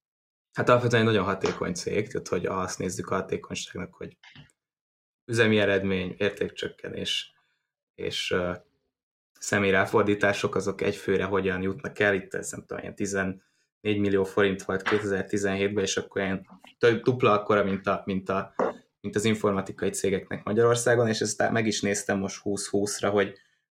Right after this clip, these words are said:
hogy ez, ö, tizenhétről húsz húszra három év alatt nőtt amúgy, és most ilyen tizenhét millió forint körül, ö, járhattok,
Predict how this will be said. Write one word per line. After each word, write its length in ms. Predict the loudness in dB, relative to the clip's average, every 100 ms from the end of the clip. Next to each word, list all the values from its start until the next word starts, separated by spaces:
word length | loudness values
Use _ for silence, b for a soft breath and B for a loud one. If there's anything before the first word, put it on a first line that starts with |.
| _
hogy 160 | 0
ez, 220 | 0 2 4
ö, 200 | 4 2 -4 _ _ _ -6
tizenhétről 760 | 0 2 2 2 0 2 2
húsz 140 | 2 2
húszra 240 | 0 4
három 200 | 4 4
év 100 | 4
alatt 200 | 2 2
nőtt 300 | 2 2 0
amúgy, 240 | 0 2 0
és 160 | -2
most 280 | -4 -6 -6
ilyen 220 | -6 -4
tizenhét 600 | -2 0 0 2 0 0
millió 220 | 0 0
forint 380 | 2 2 0 -2
körül, 420 | 0 2 2 -2 b b _ _
ö, 140 | 0 2
járhattok, 880 | 6 4 4 0 -2 0 0 0